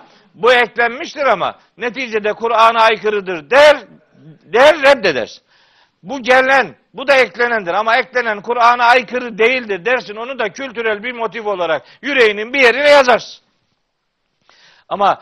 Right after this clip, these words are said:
ne dindir, ne kültürdür, bunun ayrımını yapmak lazım.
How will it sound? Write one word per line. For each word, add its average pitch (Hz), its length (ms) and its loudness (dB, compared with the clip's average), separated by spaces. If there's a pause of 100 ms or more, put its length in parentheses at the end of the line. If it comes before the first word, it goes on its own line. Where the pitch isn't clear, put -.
(160)
ne 220 340 -4
dindir, 208 640 -6
ne 233 100 -8
kültürdür, 240 800 -10
bunun 208 280 -12
ayrımını 214 440 -2
yapmak 220 380 -4
lazım. 107 280 -8